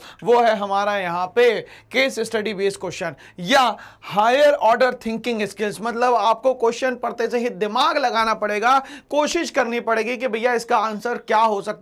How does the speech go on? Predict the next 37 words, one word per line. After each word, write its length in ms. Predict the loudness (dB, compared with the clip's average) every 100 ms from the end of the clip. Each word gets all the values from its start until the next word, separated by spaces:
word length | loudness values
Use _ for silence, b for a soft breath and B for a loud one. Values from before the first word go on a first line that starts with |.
| -4
तो 140 | -4
मतलब 420 | -6 0 2 0 -6 B -8
मेहनत 320 | -6 -4 -4
तो 80 | -2
दोस्तों 300 | -2 -4 -2
यहाँ 140 | 0
पे 140 | 0 0
करना 320 | 0 -2 -2
ही 120 | -4
पड़ेगा। 400 | -2 -2 0 0 0
चलो 220 | 0 0
हम 120 | 0
लोग 100 | -4
समझते 340 | -4 -6 -4 -4
हैं 80 |
यहाँ 120 | -2 -2
पे 100 | 0
दोस्तों। 340 | -2 0 -2 -2 B B -2
सबसे 260 | -2 0
पहला 240 | 2 2 2
क्वेश्चन 320 | -2 -4 -2
आपके 240 | -4 -4
स्क्रीन 260 | -6 -6 -4
पे 80 | -2
आ 80 | -2
चुका 220 | 0 0
है, 80 | 2
यहाँ 160 | 0
पे 140 | 0 0
बोलता 300 | 0 2 2
है, 260 | 4 0 -4 B B B _ _ _ _ -20
"Sachin's 500 | -4 -4 -2 -2 -2
father 320 | 0 0 0 -2 B B 0
had 200 | 2 2 0
gifted 360 | -2 0 -2 0
him 180 | -2 -4 B B
his 220 | -2 -2